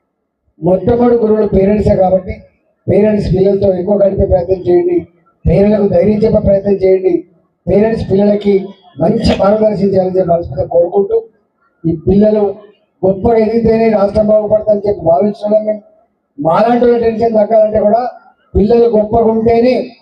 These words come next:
గొప్పగా ఎదిగితేనే మాలాంటి వాళ్ళ టెన్షన్ కూడా తగ్గే ఆస్కారం ఉంది. కాబట్టి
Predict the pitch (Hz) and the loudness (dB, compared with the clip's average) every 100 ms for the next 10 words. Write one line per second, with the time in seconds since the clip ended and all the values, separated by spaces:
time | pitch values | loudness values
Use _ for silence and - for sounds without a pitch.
0 | _ _ 180 185 214 202 208 220 226 220 | _ _ -4 0 0 0 0 0 0 0
1 | 208 - - - 151 180 214 214 202 196 | 0 -4 -14 -6 -2 0 2 0 -2 -2
2 | 190 196 196 190 170 185 175 175 190 175 | -2 0 0 0 0 0 0 0 -2 -2
3 | 175 170 175 - | -2 0 0 -2